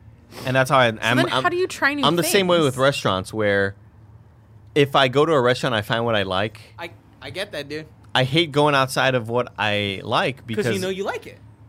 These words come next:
Speaker 1: And if I don't get the other thing, what if it sucks and I also spend money on this shit? New restaurants,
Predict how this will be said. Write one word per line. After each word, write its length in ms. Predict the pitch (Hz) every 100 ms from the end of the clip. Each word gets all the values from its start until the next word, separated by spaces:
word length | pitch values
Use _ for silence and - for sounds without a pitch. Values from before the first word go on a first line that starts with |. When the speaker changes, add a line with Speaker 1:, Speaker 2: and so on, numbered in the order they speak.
| -
Speaker 1:
And 100 | 160
if 140 | 175
I 100 | 165
don't 240 | 156 190 151
get 160 | 175 190
the 100 | 151
other 140 | 135
thing, 460 | 117 127 131 131 104
what 260 | 113 131
if 100 | 139
it 140 | 135 -
sucks 380 | 156 143 -
and 200 | - 117
I 40 | 113
also 260 | 117 113
spend 280 | 120 - 117
money 220 | 110 113
on 100 | 95 87
this 120 | 87
shit? 240 | - 76 - - - - - - - - - - - -
New 260 | 139 170 285
restaurants, 760 | 196 147 - 147 143 - -